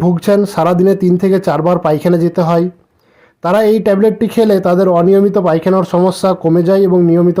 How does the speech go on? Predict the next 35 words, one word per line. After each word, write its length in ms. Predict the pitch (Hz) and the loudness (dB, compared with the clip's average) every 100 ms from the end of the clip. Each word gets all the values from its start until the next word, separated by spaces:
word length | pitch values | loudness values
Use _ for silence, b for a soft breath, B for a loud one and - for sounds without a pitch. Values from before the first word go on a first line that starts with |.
| 170 | -2
পায়খানা 340 | 151 143 165 156 | -4 -2 -2 0
হয়। 140 | 160 180 _ _ _ _ _ _ _ _ _ _ | -2 -6 _ _ _ _ _ _ _ _ _ _
কোষ্ঠকাঠিন্যের 680 | 175 175 233 220 226 240 240 - | -10 -4 -2 0 0 2 0 0
সমস্যা 300 | 220 220 226 190 | 0 0 -2 0
দূর 120 | 202 185 | 0 0
করে 140 | 208 220 208 | 0 2 0
বা 80 | 202 - | -2 0
কড়া 180 | 185 190 | 0 0
পায়খানার 360 | 175 180 190 190 | 0 0 -2 0
সমস্যা 320 | 190 185 180 180 | -2 -2 -2 -2
দূর 120 | 170 165 180 | 0 -2 -2
করে। 180 | 170 208 - _ _ _ _ _ _ - | -2 -4 -10 _ _ _ _ _ _ -10
ওজন 300 | 165 180 220 | -4 0 0
বাড়াতে 260 | 214 208 214 - | 2 0 -2 0
সাহায্য 280 | 185 190 180 196 | 0 0 0 0
করে 140 | 202 202 | 0 2
বা 60 | 190 | 2
মোটা 220 | 175 165 180 | 0 0 0
হতে 180 | 185 185 180 | 0 -2 -2
সাহায্য 320 | 165 170 160 175 | 0 0 -2 -2
করে। 160 | 170 202 226 _ _ _ _ _ _ _ - | -2 -2 -8 _ _ _ _ _ _ _ -10
তো 20 | 196 | -2
বন্ধুরা, 340 | 220 233 269 277 247 | 0 2 2 2 2
এগুলি 220 | 220 233 240 | 2 2 0
ছিল 120 | 254 247 | 2 2
এর 80 | 247 185 | 2 2
বেনিফিটস। 440 | 196 196 240 240 202 | 2 0 -2 -2 0
এবার 140 | 190 175 | 2 0
আলোচনা 280 | 185 208 190 | 0 0 0
করবে 180 | 208 196 208 | 0 0 -2
এর 60 | 190 | 0
সাইড 220 | 170 170 | -2 0
ইফেক্ট 260 | 175 202 196 - | 0 -4 -4 -4
সম্পর্কে। 420 | 160 156 143 185 226 - _ _ _ _ _ _ - | -2 -2 -6 -6 -8 -12 _ _ _ _ _ _ -6
এই 120 | 240 | -6